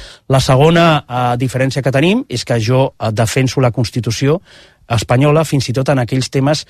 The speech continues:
amb els que estic més o menys d'acord. La Constitució espanyola és una Constitució fruit d'un acord que, en alguns assumptes, eh, té una visió molt d'esquerres.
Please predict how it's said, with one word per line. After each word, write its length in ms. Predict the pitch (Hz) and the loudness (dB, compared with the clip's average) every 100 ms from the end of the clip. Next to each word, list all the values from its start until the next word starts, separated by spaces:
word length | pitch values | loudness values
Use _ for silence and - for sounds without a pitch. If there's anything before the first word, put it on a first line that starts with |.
| - | -16
amb 160 | - 123 | -4 0
els 140 | 117 | 0
que 80 | - | -2
estic 300 | 120 151 147 | -2 -2 -4
més 260 | - 139 143 | 0 2 2
o 40 | 123 | 2
menys 160 | 120 | 0
d'acord. 240 | 113 170 196 | 0 0 0
La 80 | |
Constitució 440 | 104 110 113 107 101 | 0 -4 -4 -4 -4
espanyola 460 | - 127 131 143 - - - - | 0 2 4 4 0 -8 -20 -14
és 140 | - - | -8 -2
una 100 | 127 | 0
Constitució 460 | 127 - 120 110 139 | 0 -2 -2 -2 0
fruit 320 | 135 127 - - | 0 -2 -4 -4
d'un 320 | 113 117 117 | 0 2 2
acord 340 | 113 175 185 - - - - - | 4 2 2 -2 -16 -20 -20 -2
que, 260 | 135 156 180 | 2 2 2
en 140 | 131 | 0
alguns 400 | 117 110 123 - | 0 0 0 -2
assumptes, 600 | 131 - 190 160 196 - - | -2 0 2 2 -2 -4 -8
eh, 80 | 101 | -6
té 140 | 113 | -2
una 180 | 123 131 | 0 0
visió 380 | 123 - 131 170 | 0 -2 0 2
molt 260 | 143 160 | 2 2
d'esquerres. 540 | 131 - 214 101 73 | 0 -2 -4 -4 -8